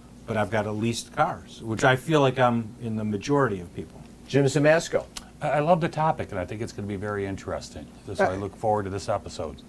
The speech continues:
Speaker 2: All right, let's dig into it. Okay, so let's talk about the house first. Okay, Fortune magazine.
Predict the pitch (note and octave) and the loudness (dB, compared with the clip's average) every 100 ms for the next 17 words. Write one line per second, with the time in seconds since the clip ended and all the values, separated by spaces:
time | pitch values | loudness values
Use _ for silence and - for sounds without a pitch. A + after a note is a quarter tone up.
0 | - C3 G#2+ A#2+ F3+ - - F3+ E3 D#3 | 4 6 8 6 4 4 6 6 8 4
1 | C3 G#2 D2 - B2 - G#2 - C3 D3+ | 2 -2 -2 2 2 4 2 4 6 6
2 | - A3+ A3+ A#3 G3+ - D3+ - D#3 C3+ | 4 4 6 6 6 6 2 4 6 6
3 | - - C3+ G#2+ - - - - - B2+ | 2 -4 -2 -2 -4 -14 -14 -4 0 2
4 | G#2+ G2 F#3 G3+ A#3 G3 E3 D3+ B2+ A#2 | 2 8 12 12 10 4 6 6 6 2
5 | G2+ | -2